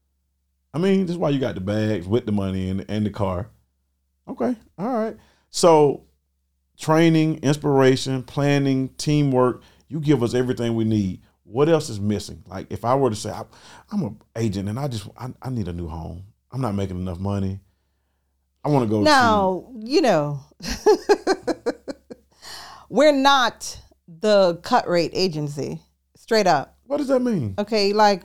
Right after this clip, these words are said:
Speaker 2: we're not a hundred percent. I'm telling you that
Speaker 1: I gotta
Speaker 2: right
Speaker 1: share
Speaker 2: now.
Speaker 1: my money with you?
Speaker 2: Yes, you do. Okay?
Speaker 1: <sighs> Everywhere
Speaker 2: You
Speaker 1: I go,
Speaker 2: do.
Speaker 1: I gotta share my money.
Speaker 2: I'm sorry.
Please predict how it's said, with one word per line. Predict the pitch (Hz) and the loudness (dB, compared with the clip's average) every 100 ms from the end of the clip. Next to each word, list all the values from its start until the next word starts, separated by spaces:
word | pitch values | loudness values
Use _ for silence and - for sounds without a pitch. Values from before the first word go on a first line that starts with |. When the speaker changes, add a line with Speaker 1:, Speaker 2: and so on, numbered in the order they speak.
| - | -8
Speaker 2:
we're | 185 254 | -4 0
not | 269 | 2
a | 226 | 4
hundred | 208 208 | 2 -2
percent. | 175 175 220 165 - _ _ _ _ _ - | -2 -2 -2 -2 -6 _ _ _ _ _ -4
I'm | 190 | -4
telling | 196 233 202 | 2 2 4
you | 185 | 2
that | 170 165 | 2 0
Speaker 1:
I | 156 156 | 0 4
gotta | 214 185 | 4 6
Speaker 2:
right | 220 | 6
Speaker 1:
share | 196 | 6
Speaker 2:
now. | 208 | 6
Speaker 1:
my | 196 | 6
money | 196 247 | 4 2
with | 262 | 0
you? | 277 330 | 0 0
Speaker 2:
Yes, | 285 381 622 622 453 - | 4 6 6 6 2 4
you | 415 427 523 539 | 6 8 8 8
do. | 220 185 - _ | 4 0 -6 _
Okay? | 247 269 320 339 466 - _ - | -6 2 4 2 0 -12 _ -16
Speaker 1:
<sighs> | - - - - - | -12 -12 -12 -14 -10
Everywhere | 98 101 98 | -6 -2 4
Speaker 2:
You | 330 | 6
Speaker 1:
I | |
go, | 370 480 415 | 6 6 4
Speaker 2:
do. | - | -2
Speaker 1:
I | 104 | -10
gotta | 98 98 | -4 -4
share | 92 104 | -2 -4
my | 92 | -2
money. | 90 85 85 | -4 -4 -4
Speaker 2:
I'm | 247 | -2
sorry. | - 285 427 392 247 311 | 4 4 6 2 -2 -8